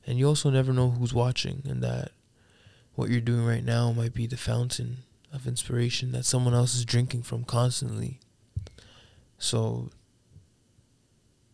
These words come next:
please, you know, on this Monday, whatever you're doing, keep grinding, keep going. And, uh, you know, tap into a new episode of one K Convos with the boy Andre Kelly this week.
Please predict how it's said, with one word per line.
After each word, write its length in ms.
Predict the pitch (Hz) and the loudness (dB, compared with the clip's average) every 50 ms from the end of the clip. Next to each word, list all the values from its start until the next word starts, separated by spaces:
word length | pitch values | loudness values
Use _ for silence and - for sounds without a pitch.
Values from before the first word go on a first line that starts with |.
| _ _ - | _ _ -6
please, 640 | - 123 123 127 131 127 123 123 123 - - - - - | -2 2 2 4 4 4 2 0 -2 -4 -8 -10 -14 -12
you 80 | - 123 | -10 -8
know, 260 | 127 123 123 127 131 - _ _ _ - - | -6 -6 -6 -8 -10 -12 _ _ _ -6 -4
on 140 | 127 123 120 | -2 -2 -2
this 120 | 117 117 | -2 -2
Monday, 320 | 123 127 127 127 127 131 | 0 0 2 2 2 2
whatever 340 | 127 127 127 123 123 123 123 | 2 2 2 2 0 0 -2
you're 80 | 131 123 | -4 -2
doing, 280 | 120 123 123 123 123 | 0 2 2 2 0
keep 200 | - - 127 127 | 0 -2 -4 -2
grinding, 400 | - 123 123 123 127 127 131 127 | 2 2 4 4 4 4 2 0
keep 180 | 123 131 123 123 | 0 -2 -2 0
going. 400 | - 123 123 123 127 123 131 131 - - - - - - - - - - - - - - - - - - - - - - _ - - - _ - | 2 2 4 4 4 2 0 -2 -8 -14 -18 -18 -18 -16 -16 -16 -16 -18 -18 -18 -18 -18 -18 -18 -18 -18 -18 -20 -20 -20 _ -20 -20 -20 _ -4
And, 280 | - 123 117 117 117 113 | -2 0 0 2 2 2
uh, 240 | 113 113 113 117 117 | 4 4 4 2 2
you 100 | 117 120 | 2 2
know, 120 | 117 120 117 | 2 0 2
tap 340 | - 127 120 120 120 - | 2 4 4 4 4 4
into 560 | 127 123 123 - - 120 120 120 120 123 123 117 | 2 2 4 4 6 6 8 8 6 6 6 4
a 60 | 117 | 6
new 200 | 117 120 123 123 | 6 8 8 6
episode 320 | 123 - - - 131 123 | 6 4 2 4 4 4
of 100 | 120 117 | 4 6
one 180 | 120 120 123 120 | 4 4 4 4
K 140 | 123 120 120 | 4 2 4
Convos 440 | - 120 117 120 120 120 123 123 | 4 4 4 6 6 4 2 2
with 140 | 123 120 - | 0 -2 -4
the 80 | - 120 | -2 0
boy 260 | 117 120 120 120 123 | 2 2 4 4 2
Andre 320 | 120 120 120 123 123 117 | 2 2 2 2 0 -2
Kelly 300 | - - 120 123 123 120 | 0 2 2 2 4 4
this 240 | 120 120 120 - - | 4 4 2 2 0
week. 260 | 117 131 143 - - | 0 0 0 -4 -10